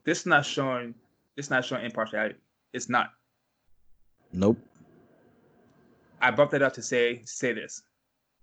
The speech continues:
Speaker 1: Michael Porter Junior, you don't know no one in this case. Don't tell people to
Speaker 2: Uh.
Speaker 1: pray. Don't tell people to pray for, for someone who's evil. Like, black, black people have al-, are always asked to forgive.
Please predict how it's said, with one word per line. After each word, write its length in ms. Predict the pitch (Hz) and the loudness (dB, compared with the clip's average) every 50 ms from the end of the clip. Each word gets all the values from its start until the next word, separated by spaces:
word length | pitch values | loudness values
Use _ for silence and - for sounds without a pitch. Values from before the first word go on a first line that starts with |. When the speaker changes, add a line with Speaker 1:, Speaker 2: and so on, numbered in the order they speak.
| _ - _ _ _ _ _ | _ -20 _ _ _ _ _
Speaker 1:
Michael 220 | - 135 139 143 139 | -6 -4 -4 -4 -2
Porter 200 | - 143 135 127 | 0 0 0 0
Junior, 400 | 117 135 139 135 131 135 135 - _ _ _ _ _ _ _ _ _ _ _ _ _ | 0 -2 -2 0 0 0 -2 -2 _ _ _ _ _ _ _ _ _ _ _ _ _
you 220 | 120 131 151 156 | 0 2 2 4
don't 260 | 156 147 143 135 123 | 4 2 2 0 0
know 320 | 127 131 131 123 120 120 120 | 2 4 4 4 2 0 -2
no 200 | 117 117 120 120 | -2 0 0 0
one 140 | 120 117 117 | 0 0 0
in 100 | 110 110 | -2 -2
this 120 | 110 107 - | -4 -6 -6
case. 380 | - 113 - - - - - _ _ _ _ _ _ _ _ _ _ _ _ _ _ _ _ - - - - - - - _ _ _ _ _ _ _ - - _ _ _ - - | -8 -10 -10 -10 -14 -20 -20 _ _ _ _ _ _ _ _ _ _ _ _ _ _ _ _ -20 -20 -20 -20 -20 -20 -20 _ _ _ _ _ _ _ -20 -20 _ _ _ -8 -2
Don't 300 | - 151 190 190 180 - | 2 2 2 2 0 -4
tell 240 | - - 170 160 | 0 4 4 4
people 300 | 156 104 104 - 107 139 | 6 4 2 4 4 4
to 60 | - - | 4 4
Speaker 2:
Uh. 100 | 107 101 | 0 -2
Speaker 1:
pray. 380 | - - 147 143 143 139 139 _ _ - | 0 0 2 2 2 0 -2 _ _ -4
Don't 100 | 165 - | 0 0
tell 120 | 196 170 | 2 0
people 200 | 185 165 160 135 | 2 2 2 2
to 60 | 123 | 2
pray 260 | - - - 143 143 | 0 0 2 4 4
for, 380 | 135 - 127 120 120 120 120 - _ _ _ _ _ _ | 4 2 2 2 2 2 0 -4 _ _ _ _ _ _
for 120 | - 131 | -2 -2
someone 320 | - - 147 143 143 135 | 0 2 2 4 4 4
who's 180 | 131 127 110 - | 2 0 0 0
evil. 220 | 135 131 120 123 | 0 0 0 2
Like, 300 | 127 135 135 - 135 - | 4 4 4 2 -2 -2
black, 200 | - 143 147 - 143 | 2 2 2 2 2
black 260 | 131 147 160 202 - | 2 4 4 4 4
people 380 | - 214 214 196 185 175 165 143 | 0 2 2 4 2 2 0 -2
have 180 | 135 135 123 - - 123 | -4 -8 -10 -8 -6 -6
al-, 220 | 139 147 - - - | -4 -4 -6 -8 -10
are 100 | 127 120 | -12 -10
always 560 | - - 131 139 143 151 151 147 139 139 - - - | -8 -6 -6 -4 -2 -2 -2 -2 -2 -4 -6 -4 0
asked 400 | 131 135 131 - - - - _ _ _ _ _ _ _ _ | 0 0 0 0 -6 -14 -20 _ _ _ _ _ _ _ _
to 120 | - 139 | -4 -4
forgive. 480 | - - 113 107 120 120 101 - - | -2 -2 -6 -4 -4 -6 -6 -6 -10